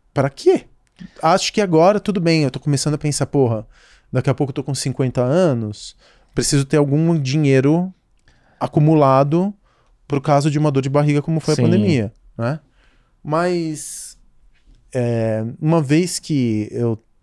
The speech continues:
Speaker 1: eu tenha, sei lá, um apartamento bom, que eu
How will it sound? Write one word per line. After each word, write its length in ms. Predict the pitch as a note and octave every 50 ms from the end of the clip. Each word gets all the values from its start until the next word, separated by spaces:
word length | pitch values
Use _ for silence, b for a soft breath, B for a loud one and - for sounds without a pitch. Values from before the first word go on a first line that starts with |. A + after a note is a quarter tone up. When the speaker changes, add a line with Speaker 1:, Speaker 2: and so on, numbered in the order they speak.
| _ _ _ D3 C3+
Speaker 1:
eu 180 | B2+ A#2+ A#2+ A2
tenha, 360 | - - C3 C3+ C#3 B2 A2
sei 180 | G#2 - - B2+
lá, 100 | A#2 G#2+
um 120 | G#2+ A2
apartamento 640 | A2 - - A#2 - - A#2+ A#2 A2+ B2 B2+ A#2+ -
bom, 520 | A2+ G#2+ A#2+ A#2+ C#3 D3 C#3+ C3 A#2 G#2+ A2 _ b b b b b b b b _
que 100 | - -
eu 240 | B2 A#2+ A#2 A2+ A2+